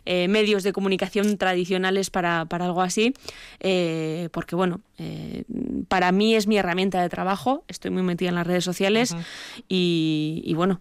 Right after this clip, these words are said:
Speaker 1: pues, eh, es mi manera, ¿no?, de, de
Speaker 2: Bueno,
Speaker 1: estar
Speaker 2: has, has
Speaker 1: informada,
Speaker 2: pinchado,
Speaker 1: ¿no?
Speaker 2: has ido también a Radio Vitoria.
Speaker 1: Sí, sí, también, por supuesto que sigo a Radio Vitoria, eh, sigo a este, a este programa también en, en, en Twitter,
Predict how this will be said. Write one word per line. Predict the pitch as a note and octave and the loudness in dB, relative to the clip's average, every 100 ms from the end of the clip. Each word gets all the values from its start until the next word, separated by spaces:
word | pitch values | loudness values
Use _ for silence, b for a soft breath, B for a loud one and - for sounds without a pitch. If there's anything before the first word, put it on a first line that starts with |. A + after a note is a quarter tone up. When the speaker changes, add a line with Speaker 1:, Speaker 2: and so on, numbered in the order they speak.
| - | -6
Speaker 1:
pues, | - D#3 - | -8 -6 -6
eh, | F#2 - - - | -6 -8 -8 -4
es | G#3 G3 | 0 4
mi | A#3 | 4
manera, | A3+ G#3 G3 D#3+ | 4 4 2 0
¿no?, | F#3 F#3+ | -2 -2
de, | E3+ | -4
de | D#3+ F3+ | -6 -2
Speaker 2:
Bueno, | F#3 D#3+ | 0 2
Speaker 1:
estar | G3+ | 2
Speaker 2:
has, | G3+ | 2
has | |
Speaker 1:
informada, | D3+ E3+ F3 D#3+ | 0 0 2 0
Speaker 2:
pinchado, | - D#3+ | 2 2
Speaker 1:
¿no? | D#3 | 2
Speaker 2:
has | - | 0
ido | D#3+ D3+ | 0 0
también | D3+ D3+ | -2 -2
a | C#3+ | -4
Radio | D3 C#3+ | -2 -2
Vitoria. | D3 C#3+ F3 D#3 F#3 - B B B B B | -2 0 0 -2 -4 -12 B B B B B
Speaker 1:
Sí, | - G#3 | 0 2
sí, | F#3+ | 2
también, | F3+ D3 E3 F3+ | -2 -2 0 0
por | E3 | -2
supuesto | - D#3 F#3 F#3 | -4 -2 -2 0
que | F3 | -2
sigo | F3 E3+ | 0 0
a | E3+ | 2
Radio | F3 | 2
Vitoria, | F3 F3 A#3 A#3 A#3+ B3 | 4 4 4 4 4 2
eh, | A3 F#3 F3 | 0 -4 -4
sigo | - F3 F3 | -2 0 0
a | |
este, | F3+ - E3+ | 0 -4 -6
a | E3+ | -6
este | - F3 | -6 -6
programa | F3+ F3 F3 F3 | -2 0 0 -2
también | D#3+ E3+ E3+ | -4 -4 -4
en, | D#3+ D#3+ | -4 -4
en, | - - - | -4 -6 -4
en | F3 | -2
Twitter, | A3+ B3 A#3+ C4+ | 0 2 2 2